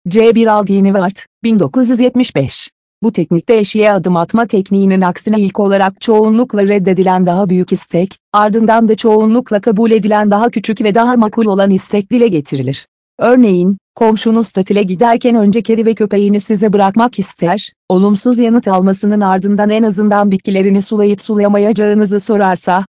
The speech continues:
olasılıkla bitkilerin sulamayı kabul edersiniz. Topuğu alçaktan atma, pazarlama dünyasında yaygın olarak kullanılan bir diğer ikna tekniğidir. Bakır ve Cialdini, iki bin altı, Burger ve Pet, bin dokuz yüz seksen bir, Beyant,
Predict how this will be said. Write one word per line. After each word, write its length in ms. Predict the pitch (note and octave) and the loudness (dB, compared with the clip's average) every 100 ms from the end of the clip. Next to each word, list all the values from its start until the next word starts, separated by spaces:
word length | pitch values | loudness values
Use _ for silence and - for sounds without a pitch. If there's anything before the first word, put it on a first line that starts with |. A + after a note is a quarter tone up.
| - | -4
olasılıkla 600 | G3+ G#3 G3 G#3 G#3+ G3 | 0 0 0 -4 -2 -2
bitkilerin 460 | G3+ - G#3 G#3+ | -2 -4 -2 -2
sulamayı 500 | A3 - G3 F#3+ F#3 | -2 0 0 2 0
kabul 280 | F#3 G3 F#3 | 0 -2 0
edersiniz. 640 | D#3+ C#3+ C3+ - C#3 C3 A#2+ - _ _ - | 0 0 -2 -2 -2 -2 -4 -18 _ _ -4
Topuğu 380 | A3 - A3 B3 | -4 0 0 2
alçaktan 600 | G#3+ G3+ A3+ G#3+ G#3+ G#3 | 0 0 -2 0 0 0
atma, 480 | G3 - G3 G3 - _ | -2 -2 -2 -2 -8 _
pazarlama 560 | A#3+ A#3 A#3+ A#3+ A#3 A3 | -2 2 2 2 2 0
dünyasında 520 | A3 G#3 G3 G3 G#3 | 0 0 -2 -2 0
yaygın 340 | G3+ F#3+ F#3+ | 0 0 0
olarak 360 | G#3 G3 F#3+ F#3+ | 0 2 2 0
kullanılan 600 | A3 G3+ G3+ G3+ F#3+ G3 | -2 0 0 2 0 2
bir 140 | G3+ | 0
diğer 240 | F#3+ G#3 G3 | 0 0 0
ikna 340 | G3+ G#3+ G#3 | 0 0 0
tekniğidir. 760 | G3+ A3 G3+ F#3+ F3+ F3 G3+ - _ | 0 -2 0 0 0 -2 -4 -6 _
Bakır 300 | F#3+ G3 C4+ | -4 -2 0
ve 100 | A3 | 0
Cialdini, 600 | F#3+ F#3+ F3 E3 F#3 F#3 G3 _ | 0 0 0 0 -2 -2 -4 _
iki 200 | G#3 A#3+ | -6 -2
bin 120 | A3+ | 0
altı, 440 | G#3 G#3 - F3 F#3+ _ | 2 0 -2 -6 -6 _
Burger 380 | F#3+ B3 G#3+ G3 | 0 2 2 0
ve 80 | G#3 | -2
Pet, 220 | A#3 A#3+ - F3+ _ | -2 -4 -4 -8 _
bin 160 | A3 B3 | 0 2
dokuz 300 | B3+ C4 G#3+ | 2 0 -2
yüz 140 | A#3+ | -4
seksen 500 | F#3+ F#3 - G#3 G3+ | -2 -4 0 0 2
bir, 280 | G#3 A3 - _ - | 2 0 -2 _ -6
Beyant, 500 | F#3+ F3+ F3+ G3+ - | -2 0 0 -4 -10